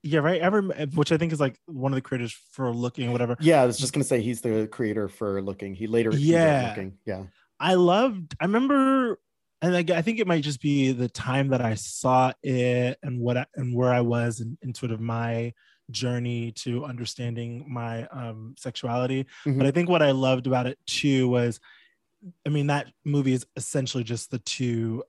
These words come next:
Speaker 2: Mm-hmm.
Speaker 1: uh, the two guys for the entire time in an apartment. It's over a weekend. And so,
Speaker 2: Mm-hmm.
Speaker 1: th-, again, there's no trauma porn in it. <laughs>
Speaker 2: Yeah.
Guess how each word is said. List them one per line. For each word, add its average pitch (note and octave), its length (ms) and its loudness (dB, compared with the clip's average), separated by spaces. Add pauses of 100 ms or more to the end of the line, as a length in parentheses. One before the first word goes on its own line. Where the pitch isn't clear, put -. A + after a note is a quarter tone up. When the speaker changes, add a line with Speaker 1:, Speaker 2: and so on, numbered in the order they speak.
(120)
Speaker 2:
Mm-hmm. C3+ 80 0
Speaker 1:
uh, A2+ 320 -2
the D3+ 120 -10
two - 220 -10
guys A2+ 400 -6
for - 180 -16
the A2+ 80 -8
entire A2+ 280 -10
time A2 360 -10
in A#2 200 -14
an A2+ 100 -14
apartment. A2+ 480 -10
It's - 300 -18
over A#2+ 240 -6
a A#2 40 -8
weekend. A#2 440 -14 (380)
And C#3 120 -4
so, D3 140 4
Speaker 2:
Mm-hmm. - 1120 -6
Speaker 1:
th-, B2 240 -14
again, C#3 220 2
there's B2+ 180 -2
no C#3 80 2
trauma C3+ 380 0
porn G#2 480 -8
in A2+ 100 -14
it. G2+ 220 -14
<laughs> F#3 120 2
Speaker 2:
Yeah. D3 140 6